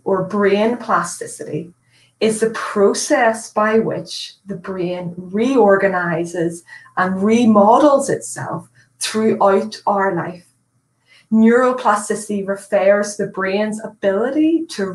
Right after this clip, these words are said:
rewire, create memories, learn new things, and make new connections within the brain.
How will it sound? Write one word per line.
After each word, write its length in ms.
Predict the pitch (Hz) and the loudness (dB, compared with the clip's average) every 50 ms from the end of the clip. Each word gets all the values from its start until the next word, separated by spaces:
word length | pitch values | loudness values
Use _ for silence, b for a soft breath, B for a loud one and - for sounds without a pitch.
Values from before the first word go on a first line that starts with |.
| 180 190 | -8 -6
rewire, 840 | 220 247 269 269 269 247 220 220 202 196 190 190 185 190 196 202 202 B B B B B B B B _ _ _ _ _ _ _ _ | -6 -6 -4 -6 -6 -2 0 0 2 2 0 0 0 -2 -2 -4 -6 B B B B B B B B _ _ _ _ _ _ _ _
create 520 | - - - 220 226 247 226 - - - - - | -4 -2 0 2 2 2 0 -2 -6 -10 -6 -2
memories, 760 | 208 208 196 190 190 190 190 196 190 190 196 196 - - - _ - | -2 0 0 0 -2 -2 -2 -4 -2 -2 -4 -4 -4 -8 -14 _ -12
learn 460 | 185 196 208 208 214 233 262 269 254 | -6 0 4 6 6 6 4 2 0
new 180 | 233 226 208 214 | -2 -2 -2 -2
things, 560 | - - 190 175 170 175 170 180 - - B B B B B - | -4 -4 -4 -2 -2 -2 -4 -6 -8 -12 B B B B B -2
and 320 | 208 202 196 202 202 208 | 0 2 2 2 4 4
make 400 | 208 208 214 226 226 - - - | 4 4 4 2 0 -4 -4 -2
new 320 | 208 202 196 196 196 196 | -2 0 0 0 -2 -2
connections 720 | 196 - - 196 175 170 - - - - 196 180 175 - - | -6 -8 -8 -8 -8 -8 -8 -8 -10 -8 -8 -8 -10 -8 -6
within 420 | 196 196 196 - - 175 175 180 | -6 -6 -6 -6 -8 -8 -8 -8
the 100 | 180 170 | -10 -10
brain. 380 | - - 165 - - - 139 | -8 -8 -10 -10 -10 -12 -12